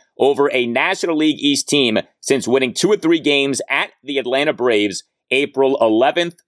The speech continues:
through the thirteenth. The droughts are ending. The Nats are playing better. They now have won five of their last seven games. A very nice job by the Nats in this series. And Mark,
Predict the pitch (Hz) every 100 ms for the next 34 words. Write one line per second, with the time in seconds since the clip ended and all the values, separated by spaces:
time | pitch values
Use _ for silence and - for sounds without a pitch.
0 | _ 127 127 120 117 - _ _ 113 120
1 | - 123 - - 117 76 _ - 139 123
2 | 113 180 277 - - 196 202 262 208 -
3 | _ _ 117 147 196 - 175 170 190 185
4 | 175 254 - - 131 170 160 151 120 143
5 | 160 180 175 _ _ _ 123 113 139 139
6 | 139 127 - 156 139 131 151 180 185 -
7 | 131 107 92 170 240 240 208 156 165 156
8 | - 156 151 131 139 127 135 156 - 131
9 | 123 110 139 170 196 160 131 214 208